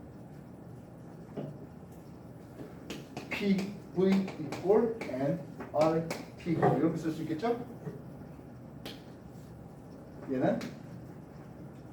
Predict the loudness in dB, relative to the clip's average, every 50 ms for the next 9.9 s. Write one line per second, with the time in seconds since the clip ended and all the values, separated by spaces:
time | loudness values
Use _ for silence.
0 | -14 -14 -14 -10 -8 -8 -8 -6 -6 -8 -8 -8 -10 -12 -14 -14 -14 -4 0 4
1 | 8 8 10 10 10 10 8 8 8 8 8 6 6 6 6 4 2 0 0 0
2 | 0 0 0 0 0 2 2 2 4 4 4 4 2 0 -4 -6 -10 -10 -10 -12
3 | -12 -12 -12 -12 -14 -14 -14 -14 -14 -14 -12 -12 -12 -10 -6 0 2 2 2 2
4 | 0 2 4 4 4 4 4 0 -6 -10 -12 -12 -12 -12 -12 -12 -12 -12 -12 -12
5 | -12 -12 -12 -12 -14 -14 -14 -12 -12 -12 -12 -12 -12 -12 -12 -12 -12 -10 2 8
6 | 10 12 12 12 12 12 10 6 2 -4 -8 -8 -6 -6 -6 -6 -6 -8 -8 -8
7 | -8 -4 4 10 12 12 12 12 12 8 6 4 2 0 -2 -4 -6 -8 -10 -12
8 | -12 -12 -12 -14 -14 -14 -14 -14 -14 -14 -14 -12 -12 -12 -12 -14 -12 -12 -8 8
9 | 10 12 12 12 12 10 10 8 8 6 4 2 0 0 2 2 2 2